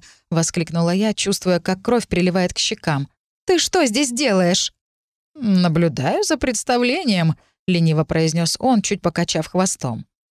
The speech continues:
«Вы так увлеклись, что даже не заметили, как сюда ввалились. Не то чтобы я возражаю, конечно». Я украдкой взглянула на Ригора. Он задвинул меня к себе за спину и настороженно рассматривал Василиска. «А это что?» —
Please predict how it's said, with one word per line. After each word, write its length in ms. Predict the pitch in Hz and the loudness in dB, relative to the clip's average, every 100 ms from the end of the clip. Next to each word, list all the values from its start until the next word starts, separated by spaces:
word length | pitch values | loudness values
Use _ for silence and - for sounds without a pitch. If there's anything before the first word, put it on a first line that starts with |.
| _ | _
«Вы 220 | 165 147 143 | -4 -2 -2
так 360 | - 156 - | 0 -2 0
увлеклись, 960 | 185 156 143 139 - 135 165 392 - - | 0 0 -2 -4 -6 -6 -4 -4 -6 -6
что 280 | - - 190 | -4 0 2
даже 340 | 165 175 175 | 2 2 4
не 120 | 185 | 2
заметили, 580 | 170 185 180 254 294 233 | 2 2 2 0 0 -2
как 220 | 196 185 | 0 -2
сюда 360 | - 254 196 196 | -2 -2 0 0
ввалились. 680 | 214 214 170 143 147 156 - _ _ _ | 2 0 2 0 0 -2 -4 _ _ _
Не 280 | - - 349 | -20 -12 -8
то 140 | 403 440 | -2 -2
чтобы 300 | - 185 165 | 0 0 2
я 120 | 160 | 2
возражаю, 640 | 151 160 165 180 381 269 | 0 0 -2 0 0 -2
конечно». 680 | - 165 160 147 - 170 156 _ _ _ _ - | 0 0 2 0 0 0 -2 _ _ _ _ -8
Я 180 | 143 139 | -4 -4
украдкой 440 | - 147 - 269 | -2 -2 -2 -4
взглянула 480 | 214 180 165 170 208 | -2 0 2 2 4
на 160 | 220 254 | 2 2
Ригора. 440 | 175 143 151 156 - _ _ _ _ | 0 0 0 0 -4 _ _ _ _
Он 200 | 143 190 | -2 0
задвинул 460 | 233 226 175 220 208 | 0 0 2 2 4
меня 280 | 185 180 190 | 2 2 0
к 60 | |
себе 300 | - 190 170 | -4 -2 0
за 240 | 156 151 143 | 0 0 -2
спину 340 | - 240 247 | -2 2 2
и 40 | |
настороженно 680 | 202 180 - 151 151 208 233 | 2 0 0 0 2 2 2
рассматривал 680 | 190 175 170 156 190 202 208 | 2 -2 0 0 0 0 0
Василиска. 720 | 233 311 254 143 - - - _ _ _ _ _ - | 0 -2 -2 -2 -4 -10 -16 _ _ _ _ _ -4
«А 200 | 143 196 | 0 4
это 340 | 254 190 156 | 2 2 0
что?» — 440 | 151 - 175 160 | 0 0 2 2